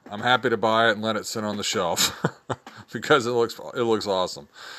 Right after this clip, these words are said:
So Aaron Marks wrote this review, detailed review of Eclipse Phase second edition, if you wanna check that out. Then over at Sheep and Sorcery, this is Michael Kennedy's blog,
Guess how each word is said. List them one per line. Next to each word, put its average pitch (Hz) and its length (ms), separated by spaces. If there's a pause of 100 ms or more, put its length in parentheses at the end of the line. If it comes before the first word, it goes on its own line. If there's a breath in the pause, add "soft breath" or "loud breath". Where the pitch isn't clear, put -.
(280 loud breath)
So 107 300
Aaron 117 300
Marks 104 360
wrote 101 140
this 95 180
review, 95 400
detailed 98 440
review 95 280
of 90 100
Eclipse 92 340
Phase 92 280
second 92 320
edition, 95 400
if 92 60
you 90 80
wanna 85 180
check - 260
that 76 160
out. 113 380 (600 soft breath)
Then 143 120
over 147 200
at 110 80
Sheep 143 300
and 123 100
Sorcery, 131 560
this 120 180
is 104 80
Michael 113 320
Kennedy's 120 440
blog, 123 540